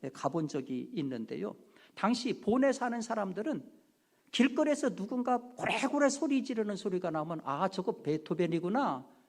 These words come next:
그렇게 생각할 정도였다고 합니다. 여러분, 많은 영웅들은 각각의 분야에서 천재적인 면들을 드러낸 사람들입니다.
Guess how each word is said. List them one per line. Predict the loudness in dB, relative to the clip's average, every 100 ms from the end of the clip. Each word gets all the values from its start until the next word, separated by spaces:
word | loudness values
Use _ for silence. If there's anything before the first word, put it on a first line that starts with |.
| _ 2
그렇게 | 2 2 0 0 0 0 -4 -16
생각할 | -8 -2 0 0 -2
정도였다고 | -2 -4 -2 -2 -2 -4 -6 -6
합니다. | -8 -8 -10 -12 -16 -18 _ _ _ _ _ -2
여러분, | 2 4
많은 | 2 2 4 6 6
영웅들은 | 4 4 2 -2 -4 -4 -6 -14 -20 _
각각의 | -4 -4 -2 2 2 2 0
분야에서 | -2 -2 0 0 -2 -4 -4 -6 -10 -20 -4
천재적인 | -2 0 0 2 0 0 -2 -2 -2
면들을 | -2 -4 -6 -8
드러낸 | -4 -4 -2 -2
사람들입니다. | -2 -2 -2 -4 -6 -8 -10 -12 -14